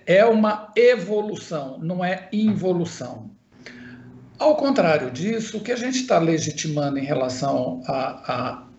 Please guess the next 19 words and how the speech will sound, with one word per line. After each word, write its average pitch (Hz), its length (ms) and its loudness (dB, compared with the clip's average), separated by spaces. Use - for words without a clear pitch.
ao 147 100 4
número 165 460 8
de 139 80 0
mortos, 156 580 2
eu 226 140 6
acho - 280 2
que 220 200 4
isto 254 300 4
é 214 100 6
uma 190 320 0
involução. 185 800 0
A - 60 -10
gente 233 200 -2
acabou 190 360 2
vendo, 165 640 0
e 202 160 2
aí, 202 460 4
pro 226 200 0
mal, 160 800 2